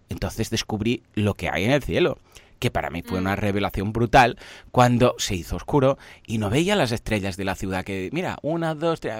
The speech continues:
Speaker 1: ¿cuántas hay? Cuenta. No, no, es que había más estrellas que cielo, o sea, más estrellas que negro, ¿vale? Porque, claro, en el momento en el cual te apartas de la civilización y te apartas, es que,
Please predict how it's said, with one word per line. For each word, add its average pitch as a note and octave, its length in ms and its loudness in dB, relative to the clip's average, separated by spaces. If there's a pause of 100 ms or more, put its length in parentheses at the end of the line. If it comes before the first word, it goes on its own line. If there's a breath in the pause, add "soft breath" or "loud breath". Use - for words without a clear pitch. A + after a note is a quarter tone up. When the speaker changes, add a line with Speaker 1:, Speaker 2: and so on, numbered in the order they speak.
Speaker 1:
¿cuántas F#3 340 -6
hay? A#2+ 180 0
Cuenta. C#3+ 360 -2
No, C3 220 4
no, A#2+ 240 2 (420 loud breath)
es - 140 2
que A#2+ 100 -4
había G#2+ 220 0
más A#2+ 180 -2
estrellas B2 400 2
que - 120 -4
cielo, A3 360 8
o - 60 2
sea, B2 220 6
más C3 180 4
estrellas C#3+ 340 2
que G3 120 0
negro, A3 480 2
¿vale? F#3+ 320 0 (560 loud breath)
Porque, A2 640 2
claro, D3 300 2
en G#2+ 120 -2
el G2+ 60 -2
momento G2+ 260 -2
en G2+ 40 -4
el G2+ 80 -2
cual A2+ 140 2
te A2 80 0
apartas G#2 340 -2
de A#2 80 2
la G#2+ 140 2
civilización A#2+ 920 -2
y G2+ 120 -6
te G#2 80 -2
apartas, - 300 -2
es - 60 -6
que, G2+ 160 0